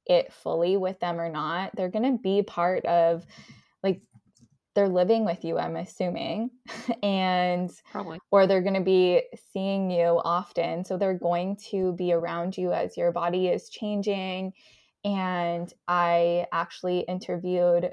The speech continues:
Speaker 1: Scott, my boyfriend, on my podcast. So we talk about what it was like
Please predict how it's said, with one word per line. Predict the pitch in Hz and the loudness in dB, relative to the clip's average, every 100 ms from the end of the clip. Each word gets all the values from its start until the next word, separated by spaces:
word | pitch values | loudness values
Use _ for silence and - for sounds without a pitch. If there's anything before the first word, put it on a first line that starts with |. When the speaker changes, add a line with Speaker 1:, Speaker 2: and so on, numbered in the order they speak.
| - | -8
Speaker 1:
Scott, | - 180 175 208 175 185 - - | -10 -2 0 0 0 -2 -4 -8
my | 170 170 180 | -6 -4 -4
boyfriend, | 180 170 175 165 170 170 | -2 -2 -2 -4 -4 -6
on | 170 | -6
my | 165 175 | -6 -8
podcast. | - 170 175 170 170 175 - _ - _ _ _ _ | -6 -8 -6 -8 -6 -6 -10 _ -20 _ _ _ _
So | - 196 185 | 0 4 4
we | 170 190 | 2 0
talk | 190 - 175 247 294 - | -2 -4 -2 -2 -2 -4
about | 175 170 170 170 185 - - - | 0 4 4 4 0 -4 -18 -14
what | 185 175 | -4 0
it | 175 | 2
was | - 185 - | 0 -2 -2
like | 170 170 185 - | 0 2 0 -4